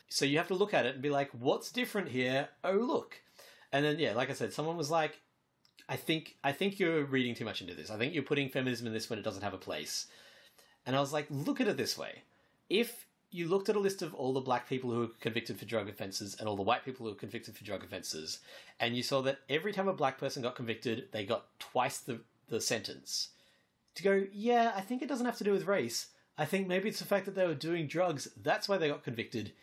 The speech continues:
is to miss the point. It might be an average film, it might be a poor film, it might not be a good film. Those are all valid reasons to criticise it. The fact that it's gotten this level of hate,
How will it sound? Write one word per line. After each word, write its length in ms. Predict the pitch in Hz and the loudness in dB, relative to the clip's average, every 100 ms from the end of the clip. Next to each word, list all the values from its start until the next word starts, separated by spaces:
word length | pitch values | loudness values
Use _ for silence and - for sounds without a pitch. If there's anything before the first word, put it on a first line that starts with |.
| _ _ | _ _
is 220 | 165 147 - | 0 0 0
to 140 | 151 | 2
miss 240 | 139 143 | 2 0
the 140 | - - | -2 -8
point. 500 | - 139 - - - _ - | -2 -2 -2 -10 -20 _ 0
It 200 | 190 180 | 0 0
might 380 | 160 202 247 - | 0 2 0 0
be 120 | 175 | 2
an 80 | 127 | 2
average 340 | 110 110 - | 2 0 -6
film, 280 | - 90 85 | -6 -6 -6
it 140 | 113 | -4
might 240 | 139 175 226 | 0 0 0
be 120 | 139 | -2
a 40 | |
poor 300 | 110 - 101 | -2 -4 -4
film, 320 | 98 104 98 113 | -4 -4 -4 -4
it 160 | 120 | -2
might 200 | 117 135 | 0 0
not 120 | 143 127 | 0 -4
be 100 | 117 | -4
a 60 | |
good 160 | 113 101 | -4 -4
film. 380 | 110 92 92 92 - - - | -2 -4 -6 -12 -20 -20 -4
Those 240 | 131 165 | 2 2
are 60 | 175 | 2
all 80 | 180 | 4
valid 260 | 175 185 | 4 4
reasons 240 | 175 160 143 | 2 -4 -8
to 60 | |
criticise 460 | - 196 190 101 95 | -4 0 2 0 -2
it. 160 | 95 - - - - | -6 -8 -20 -10 -2
The 100 | 143 | 2
fact 260 | 190 185 | 4 2
that 80 | 208 | 0
it's 120 | 196 196 | -4 -2
gotten 280 | 208 180 147 | -2 -2 -4
this 200 | 156 151 | -4 -6
level 600 | 127 120 147 196 208 185 | -8 -2 4 4 4 2
of 100 | 147 | 0
hate, 360 | - 90 71 | -2 -6 -8